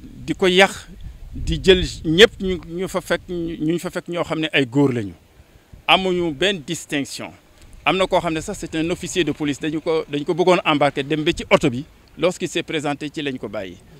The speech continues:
Am na beneen sapeur pompier boo xam ne aussi jël nañu ko yóbbu, ba après audition ci lañ ko bàyyi ci ngoon si. Donc ñuy déplorer une situation comme ça. Mënuñu comprendre au Sénégal,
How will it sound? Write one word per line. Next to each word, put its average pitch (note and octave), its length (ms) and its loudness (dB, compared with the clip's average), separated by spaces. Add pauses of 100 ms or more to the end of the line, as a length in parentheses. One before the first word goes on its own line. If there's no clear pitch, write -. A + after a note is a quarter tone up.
(180)
Am D3 80 2
na D#3 80 2
beneen F3+ 300 8
sapeur E3+ 360 2
pompier D3 360 -2
boo C#3+ 140 0
xam C#3+ 120 -4
ne C#3+ 80 -2
aussi C#3+ 400 -6 (680)
jël F3 180 6
nañu F3 180 2
ko E3 120 0
yóbbu, D3 420 0
ba C3+ 80 -4 (420)
après D3+ 220 4
audition D#3+ 640 0 (180)
ci D#3+ 100 -4
lañ D3+ 140 -2
ko C#3+ 100 -4
bàyyi C3 280 2
ci B2+ 160 -6
ngoon A2 180 -6
si. - 160 -12 (680)
Donc D3+ 300 0
ñuy F#3 220 2
déplorer G3+ 640 8
une D#3+ 100 0
situation D3+ 600 -2
comme C3 180 -6
ça. A2+ 200 -6
Mënuñu F#3+ 340 -2
comprendre E3 540 0
au D#3 120 -2
Sénégal, D3 540 2